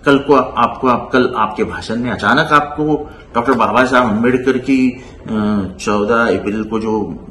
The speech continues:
रैली निकलती है उसके बारे में आपको बहुत प्यार आया। कभी जिंदगी में जय भीम कहा है?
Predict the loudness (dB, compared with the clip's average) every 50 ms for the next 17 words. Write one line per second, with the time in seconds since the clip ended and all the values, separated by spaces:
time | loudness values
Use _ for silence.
0 | -16 -14 -14 -14 -16 -16 -16 -18 -18 -18 -18 -18 -16 -14 -10 -8 -4 2 2 4
1 | 4 2 2 0 -2 -2 -2 -4 -4 -4 -6 -8 -10 -16 -20 -20 -20 -20 -20 -20
2 | -20 -20 -20 -20 -20 -20 -20 -20 -20 -20 -20 -20 -20 -20 -20 -16 -14 -12 -6 -2
3 | -2 0 2 2 2 2 2 0 0 0 0 0 -2 -2 0 -2 -4 -4 -2 -4
4 | -2 -2 -2 -4 -6 -6 -10 -14 -16 -20 -20 -20 -20 -20 -20 -20 -20 -20 -20 -20
5 | -20 -20 -20 -20 -18 -12 -8 -6 -4 -4 -2 -2 -2 -2 -2 -4 -4 -6 -4 -4
6 | -4 -4 -4 -4 -4 -4 -4 -6 -6 -6 -6 -6 -8 -10